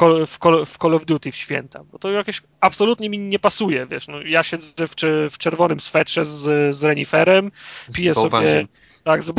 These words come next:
Speaker 1: <laughs> z, z bałwankiem, piję sobie ka-, kakao albo herbatę i, i mam, mam komuś wbijać czwarty nóż pod żebra z rzędu. To mi tak jakoś,
Speaker 2: <laughs>
Speaker 1: to tak jakoś mi nie ws-, nie współgra, dlatego zwykle sobie,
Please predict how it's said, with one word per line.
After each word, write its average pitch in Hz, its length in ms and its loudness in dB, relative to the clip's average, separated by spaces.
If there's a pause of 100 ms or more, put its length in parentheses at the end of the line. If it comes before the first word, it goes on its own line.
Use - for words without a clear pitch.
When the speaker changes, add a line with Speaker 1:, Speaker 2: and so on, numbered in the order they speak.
Speaker 1:
<laughs> 208 160 6
z, 165 160 2
z 147 120 -6
bałwankiem, 156 640 0
piję 160 220 -4
sobie 156 300 -4
ka-, 151 560 -2
kakao 156 600 0
albo 151 240 -4
herbatę 170 640 0
i, 165 280 -6
i 165 60 -10 (100)
mam, 165 260 2
mam 165 180 -4
komuś 165 300 -6
wbijać 160 440 -2 (260)
czwarty 175 420 0
nóż 160 240 -6
pod 147 180 -6
żebra 143 340 -2
z 143 60 -8
rzędu. 139 380 -6
To 180 120 -10
mi 196 80 -10
tak 190 140 2
jakoś, 139 240 2 (320)
Speaker 2:
<laughs> - 320 -16
Speaker 1:
to 180 80 0
tak 190 120 2
jakoś 196 220 -2 (120)
mi 196 80 -10
nie 196 380 -2
ws-, 180 460 0
nie 180 200 0
współgra, 139 520 -2
dlatego 151 420 -4
zwykle 151 400 -4
sobie, 156 360 -2